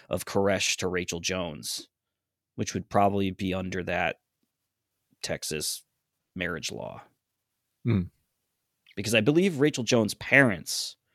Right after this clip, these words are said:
Speaker 1: were a part of the Branch Davidians as well.
Speaker 2: Of course, David, you can marry our daughter. Additionally, the A T F wanted to arrest Koresh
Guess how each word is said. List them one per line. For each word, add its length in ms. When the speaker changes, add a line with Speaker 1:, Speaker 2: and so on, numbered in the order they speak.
Speaker 1:
were 160
a 60
part 300
of 100
the 80
Branch 260
Davidians 520
as 120
well. 380
Speaker 2:
Of 200
course, 280
David, 460
you 80
can 220
marry 320
our 160
daughter. 560
Additionally, 580
the 220
A 120
T 300
F 160
wanted 380
to 120
arrest 460
Koresh 500